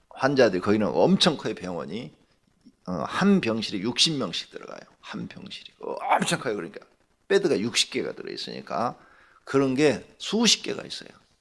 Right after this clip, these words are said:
그리고 엄청나게 대한민국 제일 큰 병원이 국군 통합병원. 거기가 본부에 본부, 사령관, 사-, 사령부. 근데 이런 말들이 그때 이제 유행이 됐거든요. "박수자는 군계 일학이라."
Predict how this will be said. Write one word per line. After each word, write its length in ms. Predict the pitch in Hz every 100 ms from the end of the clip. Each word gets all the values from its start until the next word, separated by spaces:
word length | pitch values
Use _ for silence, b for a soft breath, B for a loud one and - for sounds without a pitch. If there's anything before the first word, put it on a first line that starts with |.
| _ _ -
그리고 260 | 104 64
엄청나게 720 | 123 160 - 202 185 107 80
대한민국 380 | - 117 120 107
제일 280 | 92 98 80
큰 160 | - 80
병원이 360 | 87 76 71
국군 360 | - 85 - -
통합병원. 520 | - 69 - - - - B
거기가 220 | 85 78
본부에 440 | - 117 95 67
본부, 300 | 67 85 87
사령관, 560 | - - 107 85 67 73 _
사-, 160 | - - b b _
사령부. 800 | 110 120 101 85 107 117 78 - B B B B B
근데 120 | 120
이런 300 | 127 160 170
말들이 340 | 120 120 117 110
그때 220 | 101 104
이제 240 | 92 85
유행이 340 | 82 104 92 71
됐거든요. 440 | 62 - 62 65 -
"박수자는 920 | - 95 - - - 101 67 92 123 -
군계 420 | - - - -
일학이라." 460 | - - - -